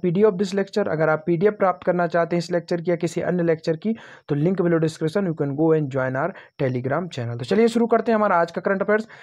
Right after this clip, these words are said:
एक और महत्वपूर्ण सूचना आप लोगों को देना चाहूँगा, जो लोग भी मध्य प्रदेश एमपीपीएससी की तैयारी कर रहे हैं, मैं उनसे कहना चाहूँगा कि अब आप लोगों की वीडियो कोशिश करूँगा कि डेली बेसिस पर आपको मध्य प्रदेश से संबंधित वीडियो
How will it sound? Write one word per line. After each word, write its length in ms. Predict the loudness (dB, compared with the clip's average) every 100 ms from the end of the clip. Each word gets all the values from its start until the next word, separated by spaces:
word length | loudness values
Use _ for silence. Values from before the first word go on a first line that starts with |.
| -8 0
एक 200 | 2 4
और 140 | 2
महत्वपूर्ण 380 | 2 0 -2 -2
सूचना 280 | -2 0 0
आप 140 | 2
लोगों 180 | 2 2
को 100 | 2
देना 200 | 2 0
चाहूँगा, 320 | 0 0 0
जो 220 | 2 2
लोग 220 | 4 2
भी 100 | 2
मध्य 240 | 0 0 0
प्रदेश 300 | 0 0 0
एमपीपीएससी 720 | -2 -2 -2 0 0 -2 -4
की 100 | -4
तैयारी 400 | 0 2 4 2
कर 180 | 2 2
रहे 200 | 2 2
हैं, 120 | -2 -6 -20 -4
मैं 60 | 0
उनसे 180 | 2 0
कहना 240 | 0 0
चाहूँगा 360 | 2 2 2 0
कि 140 | -4 -6 -2
अब 240 | 0 0 0
आप 220 | 0 2
लोगों 220 | 2 2
की 140 | 0 0
वीडियो 480 | 0 2 2 2 -4 -20 -2
कोशिश 320 | 0 2 0
करूँगा 360 | 0 2 2 2
कि 160 | 0
डेली 300 | 2 2 2
बेसिस 280 | 0 -2 -2
पर 160 | 0 0
आपको 280 | 0 0
मध्य 280 | 0 0 -2
प्रदेश 320 | -4 -2 -2
से 80 | -4
संबंधित 420 | -6 -4 -2 -4
वीडियो 440 | -2 -2 2 2